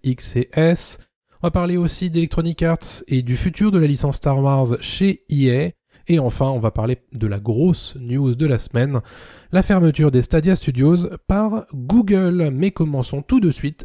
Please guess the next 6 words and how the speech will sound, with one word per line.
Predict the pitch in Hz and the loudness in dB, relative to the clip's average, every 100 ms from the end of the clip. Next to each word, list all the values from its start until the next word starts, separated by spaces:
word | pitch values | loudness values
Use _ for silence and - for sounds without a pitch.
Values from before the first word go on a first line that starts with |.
| - | -4
avec | 147 151 175 | -2 -2 -2
une | 175 180 | -4 -4
nouvelle | 202 214 220 202 | -4 -2 -2 -4
farandole | - 202 190 185 180 185 180 160 135 113 _ - | -4 -2 -2 -2 -2 0 2 2 0 -4 _ -8
du | 139 180 | -4 -4
Tyran. | - 151 131 135 | 0 0 2 -2